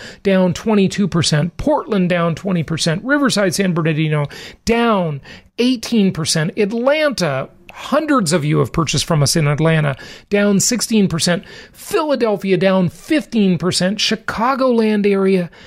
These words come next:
down ten percent. Washington, D C, down nine percent. New York, <laughs> oh, really? Is there such a thing as a low price tier listing in New York? Down nine percent.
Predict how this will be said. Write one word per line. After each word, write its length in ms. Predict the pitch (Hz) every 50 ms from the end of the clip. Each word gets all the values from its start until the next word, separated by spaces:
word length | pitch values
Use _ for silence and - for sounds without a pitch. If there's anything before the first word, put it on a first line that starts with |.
| - - _ _ _
down 420 | 165 147 147 160 160 156 156 160 - _ _ _ _
ten 440 | - - - - 156 165 180 214 185
percent. 540 | - 156 156 120 - - 156 135 135 214 - - - - - - _
Washington, 640 | 190 190 196 196 196 - 196 208 185 165 170 175
D 120 | 156 175 160
C, 240 | 143 - 190 185 151
down 320 | 160 151 151 156 165 170
nine 360 | 180 202 208 214 220 220 214
percent. 380 | - 185 - - 170 185 208 220
New 100 | 214 214
York, 600 | 214 214 226 240 247 247 233 190 - - - _ _ _ - - - - _
<laughs> 400 | _ _ _ _ _ _ _ _
oh, 220 | - - - 202 - - - - - - - - - -
really? 540 | 143 151 151 175 196 208 214 233 269 - - - - - - - - - _ _ _ _ _ _ -
Is 140 | - - -
there 120 | 151 127
such 280 | - - 202 - - 143
a 60 | 120
thing 260 | - - 165 175 196
as 100 | 180 160
a 60 | 156
low 260 | 139 135 147 165 180
price 320 | 170 - 185 185 180 170 -
tier 180 | - 190 185
listing 360 | 180 185 170 - - 190 180 180
in 80 | 175
New 80 | 185 185
York? 340 | 190 202 214 208 196 - - - - - - - - - - - _ 185
Down 1080 | 147 175 175 190 196 196 202 208 208 208 214 220 226 233 247 262 285 311 320 330 311 311
nine 460 | 269 226 190 170 147 135 139 139 123
percent. 560 | - 147 156 - - 180 208 254 269 - -